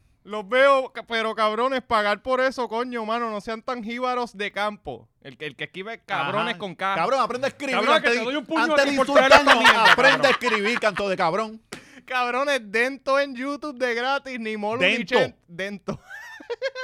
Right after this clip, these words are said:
Speaker 2: O sea, cuán pasional este cabrón escribió eso.
Speaker 1: No,
Speaker 3: Eh,
Speaker 1: no.
Speaker 3: cabrón, si mucho base que está escribiendo.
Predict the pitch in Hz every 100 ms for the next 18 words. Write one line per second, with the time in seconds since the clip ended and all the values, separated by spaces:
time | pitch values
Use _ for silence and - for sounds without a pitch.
0 | - 453 - 208 190 196 170 254 - 262
1 | 262 233 254 240 226 220 214 220 208 185
2 | 139 123 139 185 208 226 185 170 220 185
3 | 208 185 214 208 214 220 220 226 240 240
4 | 254 302 277 143